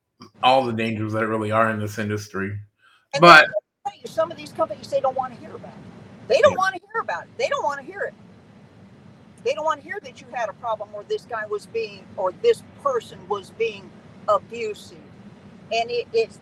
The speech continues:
Speaker 2: again, it's not a male-female problem. I, I, I've got videos. I have videos of where another lady was kicking another person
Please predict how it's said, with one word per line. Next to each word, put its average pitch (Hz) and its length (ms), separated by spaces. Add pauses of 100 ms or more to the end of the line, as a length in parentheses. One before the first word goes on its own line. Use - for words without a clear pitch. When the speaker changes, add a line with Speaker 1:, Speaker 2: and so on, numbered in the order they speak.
Speaker 2:
again, 320 480
it's 208 260
not 302 260
a 240 80 (100)
male-female 262 880
problem. 294 480
I, 135 120 (120)
I, 208 180 (140)
I've 285 240
got 233 220 (200)
videos. - 920 (480)
I 285 140
have 233 280 (160)
videos - 840 (640)
of 208 200
where 220 260
another 214 380
lady 214 400
was 190 200
kicking 220 400
another 190 400 (140)
person 208 320